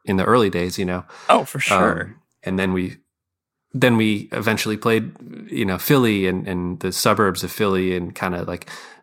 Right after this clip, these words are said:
Speaker 1: met the, the dudes from Balance and Daylight and all that stuff. So it just, like,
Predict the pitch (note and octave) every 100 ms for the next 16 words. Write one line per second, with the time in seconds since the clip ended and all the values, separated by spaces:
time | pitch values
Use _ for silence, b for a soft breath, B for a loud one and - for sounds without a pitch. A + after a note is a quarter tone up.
0 | _ G2+ G2 - A2+ G2+ F#2 - - D#3
1 | - F#2+ G#2 - G2 A2 G#2+ G2 F#2 -
2 | F2+ F2 F2 B B B - A2 F#2+ F#2
3 | F2+ F2 E2+ F2+ F2 - F#2+ F2 D#2+ -
4 | F2+ F2 - F2+ F#2 G#2 - G#2+ - G2
5 | -